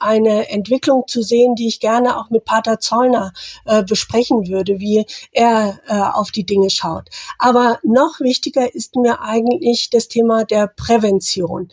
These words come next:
Wie gelingt es uns, dass sowohl Hauptamtliche als auch Ehrenamtliche in den Gruppen, in den Gemeinden, im Bistum allgemein eine Haltung dazu entwickeln, dass sie Prävention und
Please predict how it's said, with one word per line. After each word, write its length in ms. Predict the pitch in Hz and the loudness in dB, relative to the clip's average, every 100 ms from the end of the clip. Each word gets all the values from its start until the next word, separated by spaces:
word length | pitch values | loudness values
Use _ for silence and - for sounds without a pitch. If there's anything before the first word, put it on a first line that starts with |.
| - - - | -14 -14 0
Wie 240 | 214 320 | 4 6
gelingt 540 | 330 285 262 285 311 240 | 6 4 4 4 2 0
es 200 | 220 - | -2 -2
uns, 560 | 196 202 196 - - - - _ - | -2 0 0 -2 -10 -14 -20 _ 0
dass 420 | 214 214 - - _ | 2 2 -2 -10 _
sowohl 480 | - 226 214 277 294 | 0 0 4 4 2
Hauptamtliche 840 | - 285 302 - 269 262 254 247 262 | 2 0 0 -2 -2 0 -2 -2 -2
als 320 | 247 269 - | 2 2 2
auch 200 | 247 240 - | 0 0 0
Ehrenamtliche 1120 | 226 226 214 190 196 196 202 190 - 190 190 | 2 2 2 -2 -4 -4 -2 -2 0 -2 0
in 180 | - 220 | 2 4
den 160 | 220 214 | 4 4
Gruppen, 340 | 277 320 339 | 0 4 4
in 120 | 233 | 6
den 140 | 233 226 | 4 2
Gemeinden, 600 | 220 220 269 294 285 247 | 2 4 4 4 4 2
im 380 | 240 247 240 | 2 2 2
Bistum 680 | 226 233 - - 226 214 202 _ - - _ | 2 2 2 2 2 2 -6 _ -20 -20 _
allgemein 680 | - 220 220 208 190 196 196 - - | -2 2 2 0 -2 -2 -4 -8 -4
eine 360 | 226 240 233 - | 2 2 2 2
Haltung 460 | 277 311 311 190 | 4 2 0 -4
dazu 340 | 175 180 - 190 | -4 -6 -6 -6
entwickeln, 680 | 190 180 - 185 185 180 180 - - - | -4 -6 -4 -6 -4 -4 -6 -12 -16 -6
dass 200 | 214 202 | -2 -2
sie 360 | - 220 214 208 _ _ _ - | 2 2 2 0 _ _ _ -8
Prävention 1080 | - 269 294 294 - - 254 254 262 277 262 _ - - | 2 4 4 4 0 2 4 6 6 2 -4 _ -14 -4
und 500 | 220 202 - - | -2 -2 -6 -16